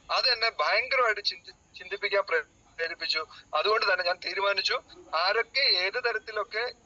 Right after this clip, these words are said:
ഇതിനെക്കുറിച്ച് മനസ്സിലാക്കാതെ വിമർശിക്കുന്നുണ്ടെങ്കിലും ഹൺഡ്രഡ് ആൻഡ് വൺ പെർസെന്റ് ഇത് ഹൃദയത്തിൽ ഏറ്റെടുത്തുകൊണ്ട് ഈ ബിസിനസ് ചെയ്യുമെന്ന്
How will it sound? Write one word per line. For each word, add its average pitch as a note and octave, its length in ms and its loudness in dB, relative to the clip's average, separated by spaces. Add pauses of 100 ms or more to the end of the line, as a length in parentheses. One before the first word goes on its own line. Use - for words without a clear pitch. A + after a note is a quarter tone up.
(220)
ഇതിനെക്കുറിച്ച് G3+ 540 0 (220)
മനസ്സിലാക്കാതെ B3 880 2
വിമർശിക്കുന്നുണ്ടെങ്കിലും F#3+ 1000 -6 (1080)
ഹൺഡ്രഡ് B3+ 400 0
ആൻഡ് C4+ 180 2
വൺ G#3+ 180 0
പെർസെന്റ് G#3 480 -2 (160)
ഇത് G#3 440 0
ഹൃദയത്തിൽ G3 680 0 (220)
ഏറ്റെടുത്തുകൊണ്ട് E3 760 -2 (360)
ഈ G#3+ 160 0
ബിസിനസ് F#3+ 480 -2
ചെയ്യുമെന്ന് G3 600 2